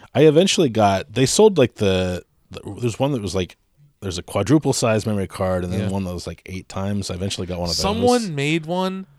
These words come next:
Speaker 2: that has an S D slot in it.
Speaker 1: Oh, really?
Speaker 2: Yeah, I s-, I, 'cause I'm following, like, everyone in the Smash community now,
Speaker 1: Mm-hmm.
Speaker 2: and they, you know, they have Melee.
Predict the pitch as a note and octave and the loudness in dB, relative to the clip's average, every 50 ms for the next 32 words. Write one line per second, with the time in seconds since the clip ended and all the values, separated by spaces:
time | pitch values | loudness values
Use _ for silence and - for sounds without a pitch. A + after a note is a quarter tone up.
0 | _ _ _ _ _ _ _ - A#2+ A#2 B2+ C3 A#2 A2+ C#3+ C#3+ C3+ A#2+ A#2+ A2+ | _ _ _ _ _ _ _ -12 -6 -2 -2 -2 -2 -2 -2 -2 -2 -2 -4 -6
1 | G2+ - A#2+ C3+ - - - B2 C3 C3+ C3 B2+ A#2+ A#2 G#2 - - - - - | -6 -6 -8 -8 -8 -8 -10 -8 -6 -4 -4 -4 -4 -6 -8 -12 -16 -16 -12 -8
2 | A2 G#2 G#2 F#2 D#2 F#2+ G2+ G2 G2 - - _ _ _ _ - B2+ F3 G3 D#3+ | -6 -6 -6 -6 -6 -10 -10 -10 -12 -14 -16 _ _ _ _ 0 2 2 4 4
3 | C#3 B2+ A#2 C#3 C#3+ D#3 F3 F#3 - B2 B2 B2+ A#2+ A2 G#2+ G#2 G#2 - - A2 | 4 4 4 4 6 6 4 4 2 2 2 2 4 2 2 0 -4 -8 -8 -8
4 | B2 - - - - A2+ A2 F#2+ A#2+ - D3 C3+ D3+ C#3+ C3 A#2+ - D#3 D3+ D3+ | -8 -8 -8 -8 -8 -10 -10 -8 -6 -6 -2 0 0 0 0 0 0 0 2 2
5 | D3+ C#3+ C3+ B2+ A#2+ A2+ A2+ G#2+ G#2 - - A#2 A2+ A2 A#2+ A#2 A2+ A2+ A2+ A2 | 2 2 0 0 0 -2 -4 -6 -6 -6 -4 -4 -4 -2 -2 -4 -2 -4 -4 -4
6 | G#2+ G#2 G2 - - G#2+ G#2+ G#2+ G#2+ - - - A#2+ A#2 A#2+ A#2+ A#2+ A#2+ A#2+ A#2 | -6 -8 -10 -10 -8 -8 -6 -6 -6 -8 -10 -10 -8 -6 -4 -4 -4 -4 -4 -4
7 | A#2+ A#2+ A#2+ A#2+ A2+ - - F#2+ F2 E2+ F2 F2+ F#2 G2+ G#2+ A2 A2 G#2+ G#2+ A2 | -6 -6 -6 -8 -10 -8 -6 -6 -6 -4 -4 -6 -6 -6 -6 -6 -6 -4 -4 -4
8 | B2+ C#3 A#2 G#2 A2+ A2 G#2+ G#2 A2 A2 A2 G#2+ A2 A2+ A2+ A2+ A2+ A2 G#2+ | -4 -4 -2 -4 -4 -4 -4 -4 -4 -4 -4 -4 -4 -2 -2 -2 -4 -4 -6